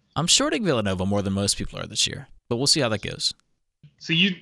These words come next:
Speaker 2: you, do you think there's any chance that anybody in the Big Twelve knocks off Baylor, like Kansas?
Speaker 1: No, it's
Speaker 2: Gets,
Speaker 1: not
Speaker 2: gets
Speaker 1: happening.
Speaker 2: back on top, anything like that?
Speaker 1: I mean, West Virginia is mildly entertaining to me, but I don't think they have enough horses to get all the way to the top or enough shooting like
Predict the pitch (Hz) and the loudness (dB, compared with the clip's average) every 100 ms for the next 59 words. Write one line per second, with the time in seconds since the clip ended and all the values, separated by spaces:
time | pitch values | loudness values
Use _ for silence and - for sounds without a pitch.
0 | _ _ 165 175 202 151 180 196 220 196 | _ _ -2 0 0 2 0 2 2 2
1 | 170 190 185 - 165 - 147 165 175 165 | 0 0 0 0 -4 -2 -4 -2 -2 0
2 | 156 147 143 139 - 135 127 131 123 143 | -2 -2 -4 -4 -2 -2 0 -2 -2 -4
3 | 113 - 117 104 98 98 - - 160 160 | -4 -2 -4 -4 -8 -10 -8 -2 0 0
4 | 143 160 156 - - 147 131 - - _ | 2 0 0 -4 -4 -2 -2 -4 -14 _
5 | _ _ _ _ - - 151 143 147 143 | _ _ _ _ -2 2 2 2 2 2
6 | 151 170 151 151 147 151 - 160 147 151 | 0 0 -4 -6 -6 -12 -12 -8 -8 -2
7 | 156 151 - _ _ _ - 139 143 185 | -2 -4 -14 _ _ _ -2 0 2 2
8 | 269 190 151 165 101 101 110 113 104 95 | 0 0 0 2 2 2 2 2 0 0
9 | 92 98 98 95 95 95 98 110 127 - | 0 0 0 -2 -2 -2 -2 -2 -2 -4
10 | - 104 104 98 90 95 92 - 90 92 | -4 -2 0 -2 -4 -4 -2 0 -2 -2
11 | 92 87 92 90 90 87 90 90 107 101 | -2 0 -2 -2 -4 -2 -2 0 0 0
12 | 90 - 101 87 87 87 87 | 0 0 0 -2 -2 -2 -4